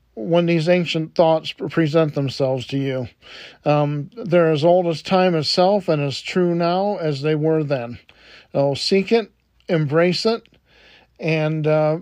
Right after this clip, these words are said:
and, you know, live by it. And one other point I wanna make. Um,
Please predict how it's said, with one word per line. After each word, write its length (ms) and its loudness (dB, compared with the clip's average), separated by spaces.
and, 460 -2
you 140 0
know, 120 2
live 300 2
by 240 2
it. 160 -10
And 120 2
one 120 4
other 200 2
point 280 2
I 40 4
wanna 220 0
make. 680 -8
Um, 400 -2